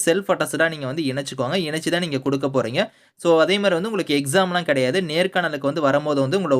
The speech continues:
ஒரிஜினல் சர்டிஃபிகேட்ஸ்லாம் நீங்க எடுத்துட்டு வரணும் அப்படிங்கிறதையும் கொடுத்துருக்காங்க. இதை நீங்க கரெக்டா வந்து செக் பண்ணிக்கோங்க. கல்வி தகுதினா பன்னெண்டாம் வகுப்பு இல்லைனா பத்தாம் வகுப்பு முடிச்சவங்க வந்து நீங்க அப்ளை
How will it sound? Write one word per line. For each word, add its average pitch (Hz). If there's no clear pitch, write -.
ஒரிஜினல் 175
சர்டிஃபிகேட்ஸ்லாம் 139
நீங்க 131
எடுத்துட்டு 139
வரணும் 127
அப்படிங்கிறதையும் 127
கொடுத்துருக்காங்க. 123
இதை 127
நீங்க 120
கரெக்டா 123
வந்து 135
செக் 117
பண்ணிக்கோங்க. 123
கல்வி 196
தகுதினா 156
பன்னெண்டாம் 165
வகுப்பு 147
இல்லைனா 160
பத்தாம் 170
வகுப்பு 139
முடிச்சவங்க 135
வந்து 160
நீங்க 131
அப்ளை 139